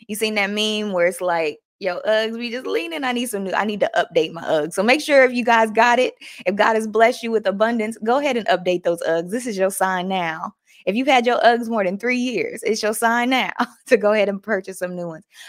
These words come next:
Good morning, Percy. Good morning, Gloria. Good morning, May. Oh, Corey said, "This is my second time live. I can't remember how I found you, but I definitely plan on putting you in my morning routine, period." <laughs>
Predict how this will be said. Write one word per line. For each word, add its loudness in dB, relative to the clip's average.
Good 6
morning, -2
Percy. 0
Good 0
morning, -2
Gloria. 2
Good 6
morning, 0
May. 0
Oh, 6
Corey 2
said, -2
"This -4
is -12
my -4
second -4
time -2
live. 0
I -4
can't -6
remember 0
how 0
I -4
found 2
you, -4
but 4
I 4
definitely -2
plan -4
on -4
putting -2
you 0
in -4
my -2
morning -6
routine, -6
period." 0
<laughs> -4